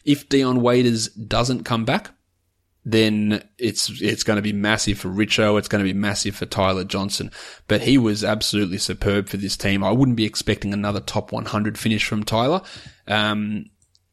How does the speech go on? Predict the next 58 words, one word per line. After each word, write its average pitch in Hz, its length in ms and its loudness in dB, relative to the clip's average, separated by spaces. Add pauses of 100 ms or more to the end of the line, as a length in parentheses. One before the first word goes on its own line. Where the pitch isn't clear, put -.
(120)
I, - 260 4
I - 20 4
think - 220 -2
he's 104 160 -2
more, 104 300 0
uh, 104 200 0
a - 60 -6
fourteen 110 560 0
team 113 300 0
league 110 200 0
guy 110 220 0
heading 110 240 -2
into 107 220 -6
next 107 200 -4
season, 131 300 2
but 101 180 0
so - 260 2
much 104 260 0
depends 104 360 -2
on 98 120 -4
what 101 160 -6
the 104 80 -2
Heat 104 220 -2
do 107 100 -2
in 98 100 0
free 98 220 0
agency, 95 400 -2
especially 101 600 -2
with, 98 320 -2 (400)
uh, 98 200 2
with 104 180 2
Waiters, 101 460 0
whether 98 240 0
they, 98 240 0
uh, 98 160 0
whether 104 220 2
they 101 160 0
bring 101 260 -4
him 101 180 -2
back 101 300 -2
or 104 100 -4
not. 98 220 -4
That's - 180 -6
gonna 101 220 -2
have 98 160 -4
a 95 40 -2
real 101 180 0
impact 101 440 -2
on 98 100 -2
a 98 60 -4
guy 95 300 0
like 92 360 -2
Johnson 98 480 -4
and 98 240 -2
on, 95 220 -2
uh, 95 220 -2
on 104 220 -2
Richardson. 101 580 -4